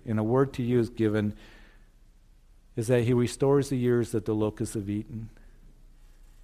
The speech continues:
And I don't want you to forget about that. The mercy and the goodness of God. And I think all of us that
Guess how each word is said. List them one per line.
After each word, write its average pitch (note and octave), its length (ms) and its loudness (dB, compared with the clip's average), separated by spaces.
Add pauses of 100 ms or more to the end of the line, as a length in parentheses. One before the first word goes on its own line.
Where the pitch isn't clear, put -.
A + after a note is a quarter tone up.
(140)
And A#2 100 2
I B2+ 100 4
don't D3+ 140 4
want C#3+ 140 2
you C3 120 -2
to A2+ 80 0
forget A2 320 -2
about G2 360 -6
that. F#2 240 -10 (1300)
The A#2+ 120 0
mercy C3+ 540 4
and C3 120 2
the A2+ 40 0
goodness B2 460 0
of A2 140 -4
God. G2+ 400 -2 (1200)
And B2 120 2
I C3+ 40 6
think D3 240 2
all D3 240 8
of C3 140 4
us A2+ 180 2
that B2 200 2